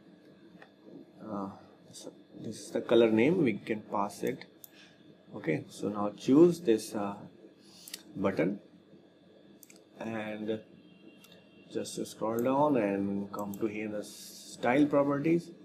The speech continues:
Choose the F X background color and now type G R E E N. Now set the background color green, but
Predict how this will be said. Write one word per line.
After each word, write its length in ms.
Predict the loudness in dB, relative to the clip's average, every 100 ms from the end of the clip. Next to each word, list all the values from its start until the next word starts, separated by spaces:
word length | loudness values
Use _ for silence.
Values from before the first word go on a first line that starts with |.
| -20 -10
Choose 320 | 8 8 8
the 200 | 4 0 -2
F 140 | -6 -4
X 220 | -6 -2
background 480 | 2 4 4 2 0
color 260 | -4 -6 -12 -20 -20 -20 -14
and 160 | -4 2
now 140 | 2 2 4
type 340 | 6 4 2 -4 -2
G 260 | 4 4
R 300 | 4 2 0 -2 -4 0
E 220 | 2 2
E 40 | 2
N. 260 | -4 -4 -12 -20 -20 -20 -10
Now 140 | -8
set 420 | -8 -2 2 2 2
the 60 |
background 500 | 2 2 2 -2 -2
color 240 | -6 -6 -4
green, 540 | 4 6 6 2 -4 -18 -20 -20 -20 -20 -20 -18 -20 -20 -20 -20 -2
but 260 | 0 0